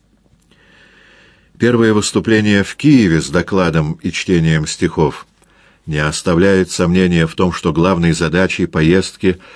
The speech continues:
и была агитация за левое искусство. Маяковский не жалел слов и красок, чтобы в лучшем виде представить теоретическую и практическую деятельность Лефа, его влияние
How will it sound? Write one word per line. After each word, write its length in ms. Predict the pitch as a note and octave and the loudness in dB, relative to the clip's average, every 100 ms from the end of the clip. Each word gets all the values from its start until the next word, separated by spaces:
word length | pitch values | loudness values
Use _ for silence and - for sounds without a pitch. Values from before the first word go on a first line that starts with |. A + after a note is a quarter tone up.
| - _ | -20 _
и 120 | F2+ | -4
была 480 | D2 E2+ D#2+ G2+ A2+ | 0 2 2 2 0
агитация 1080 | - F#2 E2 E2 G2 G#2+ A2 - G#2 G2+ G2 | -2 -4 -4 -4 -2 -4 -4 -4 0 0 -2
за 240 | C#2+ F2 | -2 0
левое 640 | E2+ D#2+ G2+ G2 F#2 F#2 F2+ | 2 2 2 2 2 0 -2
искусство. 720 | F#2 - - E2+ - - D2 - _ _ _ _ _ _ _ _ - | -6 -8 -8 -8 -8 -10 -10 -12 _ _ _ _ _ _ _ _ -6
Маяковский 880 | E3+ A#2 E3 E3 - D3 C#3+ C#3 - | 0 2 2 2 0 2 4 2 0
не 180 | F#2 G#2+ | -2 0
жалел 380 | A#2 B2+ C3 | 2 2 0
слов 420 | - - A2+ A#2 A#2 | -4 -2 0 0 -2
и 40 | |
красок, 640 | - G#2 G2 E2 F2 - - - - | -2 0 0 -2 -8 -14 -20 -20 -16
чтобы 320 | - E2+ E2+ | -6 0 0
в 60 | D#3+ | 4
лучшем 460 | C3 F3 - D3 | 4 2 0 0
виде 320 | B2+ C3 F#2+ E2 | 4 4 4 0
представить 680 | E2+ E2 - F#2 F2+ E2 | -2 -4 -2 0 0 -2
теоретическую 1120 | - F2 D#2+ D#2 C3+ D#3+ C#3+ - - A#2 A2 - - - - | -2 0 2 0 0 -2 -2 -6 -2 0 0 -4 -20 -14 -2
и 120 | A#2 | 0
практическую 1000 | - A2+ A2 - A2+ - - - G2+ F#2+ | 0 -4 -4 -2 -2 -2 -8 -4 0 2
деятельность 640 | F2 F#2 F2 F2+ E2 - | 4 2 2 -2 -6 -4
Лефа, 400 | E2 D#2+ C#2 D#2 - - - | 0 0 -2 -10 -12 -20 -6
его 260 | F2 D#2+ F2+ | 0 2 2
влияние 640 | F2 F#2 G#2 G2 G2 | 2 2 2 2 0